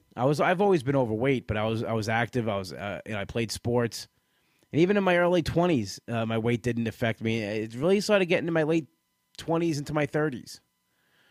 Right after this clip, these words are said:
We get older, things don't <laughs> work the same. I know it's a cliche. I know you hear it a lot, but it's true. And here I am now pushing forty, just about four months away from turning forty.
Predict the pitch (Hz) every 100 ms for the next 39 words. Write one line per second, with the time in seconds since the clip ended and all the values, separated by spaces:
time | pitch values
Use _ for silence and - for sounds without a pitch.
0 | _ _ - 117 139 151 156 165 156 127
1 | 156 143 151 143 127 - 175 - 151 123
2 | 120 135 139 131 139 151 143 - 151 143
3 | 147 131 _ _ _ _ _ _ _ _
4 | - 113 139 151 135 139 156 143 117 123
5 | 143 139 110 123 123 123 104 - 160 175
6 | 110 - _ _ _ _ _ _ _ _
7 | _ _ _ _ _ _ _ _ _ _
8 | - 110 165 170 170 170 170 156 - 165
9 | - 151 - 151 165 170 156 _ _ _
10 | _ _ _ _ _ _ _ _ _ _
11 | _ _ - 139 135 151 139 - 143 165
12 | 165 165 - 147 151 156 143 143 156 151
13 | 139 156 156 135 104